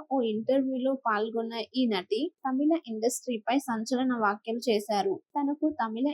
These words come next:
ఇండస్ట్రీ కంటే తెలుగు సినిమాల్లో నటించడమే ఎంతో ఇష్టమని పేర్కొన్నారు. తమిళ సినీ ఇండస్ట్రీలో హీరోయిన్స్ కి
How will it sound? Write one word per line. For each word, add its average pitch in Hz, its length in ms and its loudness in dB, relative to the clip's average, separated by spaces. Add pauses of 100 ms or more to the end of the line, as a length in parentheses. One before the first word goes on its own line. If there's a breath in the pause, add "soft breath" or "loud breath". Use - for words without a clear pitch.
ఇండస్ట్రీ 240 460 -2
కంటే 233 380 -2
తెలుగు 240 440 2
సినిమాల్లో 220 720 0
నటించడమే 220 800 -4
ఎంతో 285 460 4
ఇష్టమని 254 540 0
పేర్కొన్నారు. 202 800 0 (160)
తమిళ 294 300 2
సినీ 269 460 0
ఇండస్ట్రీలో 233 680 -2
హీరోయిన్స్ 247 640 0
కి 285 200 -4